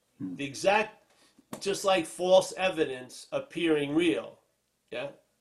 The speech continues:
Speaker 2: The, uh, one of the acronyms of fear in America, false evidence appearing real. Now, false evidence to appear real has to appear real to what's real, yes? So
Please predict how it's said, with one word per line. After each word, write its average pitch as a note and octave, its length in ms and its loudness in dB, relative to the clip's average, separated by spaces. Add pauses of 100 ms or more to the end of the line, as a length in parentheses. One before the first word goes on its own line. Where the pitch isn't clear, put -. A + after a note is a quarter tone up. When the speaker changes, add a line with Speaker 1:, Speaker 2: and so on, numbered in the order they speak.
(380)
Speaker 2:
The, B2+ 200 -6
uh, C3+ 240 0
one C#3+ 140 6
of C#3 180 2
the B2+ 120 0 (100)
acronyms C#3 580 0
of A#2 140 -2
fear C#3+ 440 4
in A2 80 0
America, A#2 560 0
false C3+ 480 -2
evidence A#2+ 460 -4
appearing A#2 480 -2
real. A#2 280 0 (760)
Now, C#3+ 440 4
false G3 540 4
evidence D#3 840 -2 (200)
to E3+ 240 0
appear D#3+ 400 -4
real C#3+ 680 -2
has E3 320 -4
to F3 180 -4
appear D#3+ 420 -2
real D3 580 0 (500)
to D3 380 -6 (260)
what's B2+ 340 -2
real, C#3+ 380 2 (120)
yes? - 520 -4 (1600)
So C#3 420 2